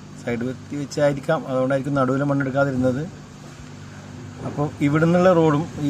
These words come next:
ചാല ഭാഗത്ത് നിന്ന് വരുന്ന റോഡും ഇവിടെ വന്ന് ഏകദേശം ഇപ്പോൾ തീർന്ന അവസ്ഥയാണ്, താൽക്കാലികമായിട്ട് അടച്ചു വെച്ചിട്ടുള്ള. കാരണം ഇങ്ങോട്ടും പോകാൻ പറ്റില്ല, വലത്തോട്ട് പോയി കഴിഞ്ഞാൽ അതും പോകാൻ പറ്റാത്ത അവസ്ഥയിലാണ് ഉള്ളത്. ഈ രീതിയിൽ മണ്ണെടുത്തുകൊണ്ട് നമ്മളിപ്പോൾ വന്ന സൈഡാണ്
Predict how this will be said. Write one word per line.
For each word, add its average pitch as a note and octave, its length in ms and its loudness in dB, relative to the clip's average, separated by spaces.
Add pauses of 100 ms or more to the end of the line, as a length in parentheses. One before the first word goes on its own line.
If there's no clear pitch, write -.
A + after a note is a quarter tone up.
(140)
ചാല C#3 180 8 (120)
ഭാഗത്ത് D#3+ 220 6
നിന്ന് E3+ 120 6
വരുന്ന E3 160 6 (100)
റോഡും D3+ 260 4 (120)
ഇവിടെ D3 260 2
വന്ന് D3+ 200 2 (640)
ഏകദേശം C#3+ 320 -2
ഇപ്പോൾ D3+ 140 -4 (120)
തീർന്ന D3+ 420 4
അവസ്ഥയാണ്, C#3 380 2
താൽക്കാലികമായിട്ട് C#3+ 640 4
അടച്ചു C3 240 0
വെച്ചിട്ടുള്ള. C3+ 460 2
കാരണം C3+ 240 4 (840)
ഇങ്ങോട്ടും D3 340 4
പോകാൻ D#3+ 180 4
പറ്റില്ല, D3+ 280 2 (540)
വലത്തോട്ട് C#3+ 420 2
പോയി D3+ 200 0
കഴിഞ്ഞാൽ D3+ 260 2
അതും C#3+ 220 0
പോകാൻ C#3 180 2
പറ്റാത്ത C3+ 320 -2
അവസ്ഥയിലാണ് C3+ 420 0
ഉള്ളത്. B2 200 -4 (840)
ഈ - 100 -2
രീതിയിൽ C#3 320 2
മണ്ണെടുത്തുകൊണ്ട് C#3 540 0 (960)
നമ്മളിപ്പോൾ D#3+ 360 4
വന്ന D#3+ 160 4 (120)
സൈഡാണ് E3 360 6